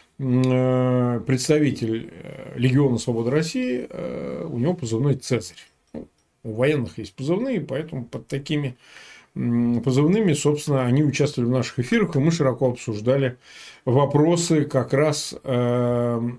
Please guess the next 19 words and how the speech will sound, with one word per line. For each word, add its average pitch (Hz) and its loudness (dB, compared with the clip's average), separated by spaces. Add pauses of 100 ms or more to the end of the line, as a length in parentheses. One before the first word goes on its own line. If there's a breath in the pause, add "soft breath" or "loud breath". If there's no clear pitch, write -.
(340)
их 151 0
участия 107 -2 (220)
в 110 -4
войне, 147 4 (1800 loud breath)
в 139 4
общем-то, 156 2
перебрасывания 151 2
войны 147 4
на 131 2
территорию 127 2
России 170 2
и 214 4 (220)
какая 185 2
у 147 4
этого 151 2
у 123 0
всего 135 2
есть 123 -2 (400 loud breath)
перспектива. 120 -2